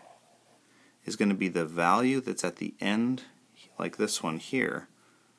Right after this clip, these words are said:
of our trinomial, B times D. Whatever B and D are, they will multiply together to give me my constant value, uh, in this case three. All right, that one's not too bad. A times C, those are A and C,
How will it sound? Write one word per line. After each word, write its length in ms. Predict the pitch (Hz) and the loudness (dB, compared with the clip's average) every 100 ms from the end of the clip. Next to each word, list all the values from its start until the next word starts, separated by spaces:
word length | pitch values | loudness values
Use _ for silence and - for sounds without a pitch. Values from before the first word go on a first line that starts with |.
| - _ _ _ _ _ | -20 _ _ _ _ _
of 140 | - 85 | -6 -2
our 100 | 80 | -2
trinomial, 680 | - 82 82 80 73 - - _ | -2 -4 -2 -4 -6 -12 -16 _
B 160 | - 90 | -6 -4
times 320 | 90 98 92 | -2 0 0
D. 280 | 87 64 - _ - | -2 -6 -8 _ -12
Whatever 320 | - 85 95 | -4 -2 0
B 380 | 87 87 87 98 | -2 -2 0 0
and 180 | 98 87 | -2 -2
D 220 | 90 82 | 0 0
are, 320 | 67 76 - _ _ _ _ _ | 0 -2 -6 _ _ _ _ _
they 100 | - | -2
will 100 | 80 | 0
multiply 440 | 82 82 - 113 | 0 -2 -2 -2
together 400 | 104 110 85 76 | 0 0 0 0
to 100 | 85 | -2
give 200 | 82 78 | -4 -4
me 80 | 85 | -4
my 180 | 78 73 | -4 -6
constant 640 | - - 82 82 - - | -8 -2 -2 -2 -4 -6
value, 460 | - 71 69 69 69 - _ _ _ _ _ | -4 -2 -2 -4 -8 -12 _ _ _ _ _
uh, 220 | - 64 - | -8 -8 -10
in 120 | - | -10
this 120 | 65 - | -10 -8
case 280 | - - | -8 -6
three. 320 | - 135 117 - _ _ _ _ _ - | 0 2 0 -4 _ _ _ _ _ -8
All 60 | - | -2
right, 180 | 73 90 | -2 0
that 140 | 90 | 0
one's 220 | 95 92 | 2 2
not 160 | 82 69 | -2 -2
too 100 | - | -4
bad. 320 | - 62 - - - - - - | -2 -2 -4 -10 -20 -20 -20 0
A 180 | 104 127 | 4 4
times 380 | 127 110 87 - | 2 -2 0 0
C, 420 | - 127 92 - _ _ _ _ | 2 2 0 -4 _ _ _ _
those 240 | - 90 85 | -4 -4 -2
are 100 | - | -6
A 240 | - 85 58 | -2 0 0
and 160 | 52 | 0
C, 340 | - - 76 | -2 0 -2